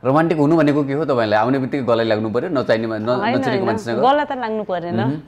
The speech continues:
Speaker 1: किस गर्नु
Speaker 2: तपाईँ
Speaker 1: पर्यो होला?
Speaker 2: no, no, no,
Speaker 1: परेन?
Speaker 2: त्यस्तो पनि चाहिएन।
Speaker 1: के चाहियो तपाईँलाई?
Speaker 2: त, उम्, अलि धेरै
Speaker 1: First भेटमा के चाहनुहुन्छ
Speaker 2: फर्मल
Speaker 1: तपाईँ?
Speaker 2: हुनु भएन। Formal हुनु भएन।
Speaker 1: मह्म। म businessman हो, अलिकति मेरो formality आउँछ नि।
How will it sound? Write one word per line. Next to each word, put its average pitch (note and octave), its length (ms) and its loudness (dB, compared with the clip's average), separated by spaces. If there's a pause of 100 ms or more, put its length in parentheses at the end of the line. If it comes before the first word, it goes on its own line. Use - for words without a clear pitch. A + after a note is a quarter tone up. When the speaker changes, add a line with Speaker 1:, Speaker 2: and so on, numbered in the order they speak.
(300)
Speaker 1:
किस - 200 -4
गर्नु A#2+ 100 4
Speaker 2:
तपाईँ G2+ 140 0
Speaker 1:
पर्यो G#2 180 2
होला? A#2 120 -2
Speaker 2:
no, B3+ 340 -2
no, D4 80 -2
no, G#3+ 280 -2
Speaker 1:
परेन? - 0 -
Speaker 2:
त्यस्तो A3 320 2
पनि C4 80 0
चाहिएन। F3+ 500 -2 (240)
Speaker 1:
के D#3 60 -4
चाहियो F#2+ 360 0 (280)
तपाईँलाई? C4 300 2
Speaker 2:
त, A3+ 40 2
उम्, F#3+ 360 0 (240)
अलि C4 180 0
धेरै G#3 400 4
Speaker 1:
First F3+ 160 4
भेटमा D#3 260 2
के D#3+ 140 -2
चाहनुहुन्छ A#2 380 2
Speaker 2:
फर्मल C#4+ 120 2
Speaker 1:
तपाईँ? D#4+ 200 2
Speaker 2:
हुनु A3 180 0
भएन। F#3 580 -4 (480)
Formal C4+ 260 0
हुनु A3 180 2
भएन। F#3 320 2
Speaker 1:
मह्म। - 480 -2
म C3+ 40 -2
businessman E3 480 2
हो, F3+ 60 4
अलिकति D#3+ 260 2
मेरो D#3 200 4
formality C#3+ 440 2
आउँछ A#2 220 0
नि। E2 180 -8